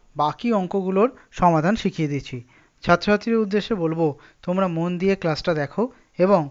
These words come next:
অঙ্কগুলো খাতায় লিখে লিখে অভ্যেস করো, তাহলে তোমরা এই অধ্যায়ের বাকি অঙ্কগুলোর সমাধান সঠিক পদ্ধতিতে শিখে ফেলতে পারবে। এর আগের ক্লাসে আমি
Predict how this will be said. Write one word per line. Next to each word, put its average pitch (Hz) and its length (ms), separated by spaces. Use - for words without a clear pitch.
অঙ্কগুলো 202 480
খাতায় 180 400
লিখে 170 260
লিখে 185 200
অভ্যেস 156 320
করো, 196 300
তাহলে 175 200
তোমরা 190 240
এই 175 200
অধ্যায়ের 180 460
বাকি 156 360
অঙ্কগুলোর 196 500
সমাধান 165 480
সঠিক 180 300
পদ্ধতিতে 165 380
শিখে 160 260
ফেলতে 160 240
পারবে। 147 340
এর 220 160
আগের 190 280
ক্লাসে 240 340
আমি 185 300